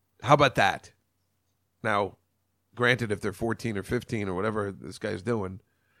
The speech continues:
that ain't good either. But they're not seven. That's pretty fucking bad.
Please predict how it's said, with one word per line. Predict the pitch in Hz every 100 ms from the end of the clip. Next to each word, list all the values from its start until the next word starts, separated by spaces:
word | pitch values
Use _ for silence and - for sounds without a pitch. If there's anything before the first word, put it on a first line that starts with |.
| _ _
that | 110 127
ain't | 110
good | 110 104
either. | 110 78 85 - _ _ _ _ _ _ _ _ _ _ _ _ _ _ _
But | -
they're | 165
not | 240 -
seven. | - - 190 92 - - _ _ _ _ _ _ _ _ _ _ _
That's | 156
pretty | - 139
fucking | 117 101 - -
bad. | 82 80